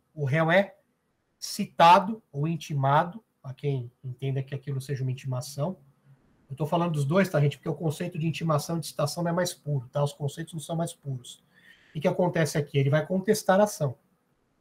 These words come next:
tá bem? Então, não dá pra ter julgamento antecipado depois da audiência de justificação. O procedimento segue, tá bem? Importante. Ah, audiência de justificação prévia. O prazo pra contestar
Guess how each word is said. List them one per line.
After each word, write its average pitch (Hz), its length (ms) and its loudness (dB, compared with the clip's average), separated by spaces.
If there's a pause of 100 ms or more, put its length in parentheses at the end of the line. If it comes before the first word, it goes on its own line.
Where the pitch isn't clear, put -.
(100)
tá 135 80 -8
bem? 190 320 0 (680)
Então, 165 280 -2
não 208 140 2
dá 214 120 6
pra 220 160 0
ter 202 160 -4
julgamento 185 460 0
antecipado 185 720 0
depois 147 560 -2 (340)
da 139 120 0
audiência 143 360 0
de 135 80 -4
justificação. 135 600 -6 (380)
O 131 60 -20
procedimento 156 560 -4
segue, 147 400 -2 (1400)
tá 127 80 -10
bem? 156 300 2 (360)
Importante. 165 840 2 (680)
Ah, 160 880 4 (640)
audiência 175 500 2
de 185 60 -2
justificação 208 520 2
prévia. 139 400 2
O 131 60 -4
prazo 170 280 -2
pra 185 140 0
contestar 180 760 0